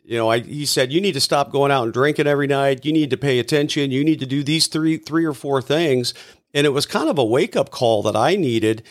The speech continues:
and that I started to model myself different. I started to think about what was important,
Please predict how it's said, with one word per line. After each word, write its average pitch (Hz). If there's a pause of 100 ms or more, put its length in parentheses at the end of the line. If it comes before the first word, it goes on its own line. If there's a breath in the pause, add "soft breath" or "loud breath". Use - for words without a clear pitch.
(220 soft breath)
and 123
that 131
I 139
started 147
to 120
model 139
myself 135
different. 113
I 104
started 147
to 120
think 160
about 143
what 135
was 120
important, 113